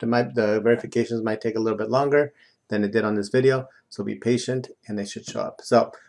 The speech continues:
I hope this video was useful to you. I hope that it makes it easy for you to fund your account. And if you are using some other wallet,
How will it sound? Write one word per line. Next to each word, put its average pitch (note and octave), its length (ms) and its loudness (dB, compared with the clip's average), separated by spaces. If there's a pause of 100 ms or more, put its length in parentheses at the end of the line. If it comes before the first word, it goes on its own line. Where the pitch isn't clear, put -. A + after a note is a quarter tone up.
(120)
I A#2+ 60 4
hope C#3+ 160 4
this D3+ 80 -4
video D3 240 10
was C#3 160 2
useful E3 260 2
to E3 140 2
you. F#3 360 6
I A2+ 60 -6
hope A#2+ 200 2
that A#2 120 4
it A#2+ 80 2
makes A#2 240 0
it - 60 -8
easy A#2+ 180 0
for A#2+ 140 -4
you A#2 100 4
to A2+ 80 -2
fund A2+ 220 0
your A2+ 100 2
account. F3 400 0 (480)
And A2+ 480 0
if B2 260 -6
you A#2+ 520 6
are B2 120 0
using C3+ 380 0
some D#3 160 0
other D#3+ 160 6
wallet, D#3 460 6